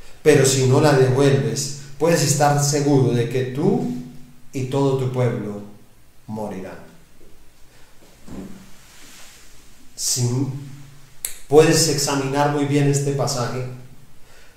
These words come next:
te darás cuenta que dice que Dios no permitió que pecara. ¿Por qué no permitió que el rey Abimelech,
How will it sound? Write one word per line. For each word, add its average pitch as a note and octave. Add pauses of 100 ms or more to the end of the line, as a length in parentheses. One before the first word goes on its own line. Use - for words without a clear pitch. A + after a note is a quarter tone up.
te C3+
darás C#3
cuenta F3
que E3
dice E3+ (480)
que C3
Dios F3 (160)
no F3+
permitió C#3
que -
pecara. F#2+ (1080)
¿Por E3
qué A3+
no A#3+
permitió F3+
que -
el C#3+
rey E3
Abimelech, C#3